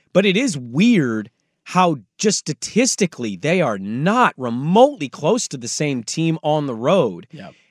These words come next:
Speaker 1: And I think that's where the talent gap shows. You can get up for your home games, but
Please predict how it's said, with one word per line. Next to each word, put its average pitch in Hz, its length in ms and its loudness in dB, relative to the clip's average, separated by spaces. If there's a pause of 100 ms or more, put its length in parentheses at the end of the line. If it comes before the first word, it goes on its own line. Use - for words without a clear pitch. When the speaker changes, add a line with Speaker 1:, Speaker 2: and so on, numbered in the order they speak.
Speaker 1:
And 156 160 0
I 180 80 0
think 208 160 0
that's 196 260 0
where 226 140 2
the 226 80 2
talent 196 400 -2
gap 135 220 -2
shows. 107 460 -4
You 156 100 -6
can 202 160 -2
get 156 140 0
up 262 200 -4
for 214 80 -6
your 165 120 0
home 214 280 0
games, 113 420 -2
but 123 280 -2